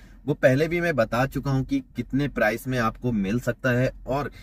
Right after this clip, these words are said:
कैसे उसका क्या process है, जानेंगे इसी video में। पूरा बने रहें हमारे साथ दोस्तों। अगर YouTube पे पहली बार आए हैं तो like और subscribe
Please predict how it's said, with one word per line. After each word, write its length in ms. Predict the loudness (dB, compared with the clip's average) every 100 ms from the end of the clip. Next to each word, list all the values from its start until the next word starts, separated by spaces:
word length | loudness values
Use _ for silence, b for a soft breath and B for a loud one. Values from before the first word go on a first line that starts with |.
| B B -2
कैसे 320 | 2 2 0 -4
उसका 280 | -2 2 2
क्या 240 | 4 2
process 440 | 2 -2 -2 -4 -6
है, 60 |
जानेंगे 440 | -4 -2 -2 -2 -4
इसी 160 | -4 -6
video 340 | -4 -4 -2
में। 120 | -2
पूरा 220 | -4 2 2
बने 240 | 2 -2
रहें 140 | -2 -2
हमारे 260 | 0 -2
साथ 140 | 0 -2
दोस्तों। 300 | 0 -4 -2
अगर 140 | -2
YouTube 240 | -2 -6 -6
पे 120 | -6
पहली 280 | -4 -4 0
बार 200 | 0 2
आए 120 | 2
हैं 80 | 0
तो 100 | -2
like 260 | -4 -4
और 60 | -6
subscribe 400 | -10 -8 -4 -4